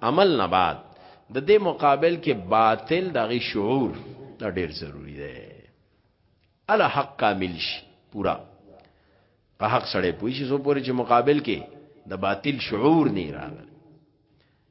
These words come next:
دا بنیادی ضروری خبره۔ زموږ مسله صحیح، موږ حق او پیژنو،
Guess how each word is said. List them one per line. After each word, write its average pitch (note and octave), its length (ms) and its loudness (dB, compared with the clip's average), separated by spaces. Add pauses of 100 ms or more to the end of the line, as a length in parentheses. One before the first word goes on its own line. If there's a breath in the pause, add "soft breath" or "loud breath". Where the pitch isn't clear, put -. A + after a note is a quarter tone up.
(480)
دا F#2+ 80 -8
بنیادی F2+ 540 -2
ضروری E2 280 -4
خبره۔ D#2+ 380 -12
زموږ C#3+ 280 2
مسله F#3 380 2
صحیح، F3+ 260 -2 (720 loud breath)
موږ E3+ 260 0
حق - 160 -2
او - 120 4
پیژنو، G#2+ 580 2